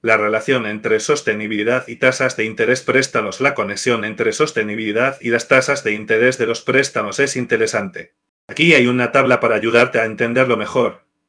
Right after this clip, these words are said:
Tipo de vehículo. Auto eléctrico. Tasa de interés promedio, tres por ciento. Beneficios adicionales.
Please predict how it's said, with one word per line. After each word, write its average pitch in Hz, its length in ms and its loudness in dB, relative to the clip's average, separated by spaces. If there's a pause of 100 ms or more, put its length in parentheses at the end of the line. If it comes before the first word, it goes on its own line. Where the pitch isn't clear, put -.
(180)
Tipo 156 280 0
de 107 80 2
vehículo. 107 520 -4 (200)
Auto 123 260 0
eléctrico. 113 720 -2
Tasa 147 300 2
de 107 100 2
interés 127 380 0
promedio, 117 680 -2 (120)
tres 135 220 0
por 107 180 -2
ciento. 123 360 0
Beneficios 123 600 -2
adicionales. 117 840 -2